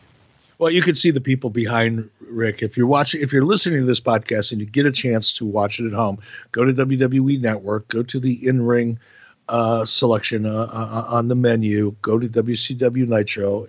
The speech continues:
and look for twelve fifteen ninety-seven. But if you're, if you're watching this, you could see when Rick was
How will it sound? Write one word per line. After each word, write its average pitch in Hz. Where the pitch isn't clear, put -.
and 101
look 107
for 110
twelve 120
fifteen 120
ninety-seven. 104
But 127
if 139
you're, 143
if 123
you're 120
watching 185
this, 113
you 123
could 113
see 165
when 104
Rick 120
was 110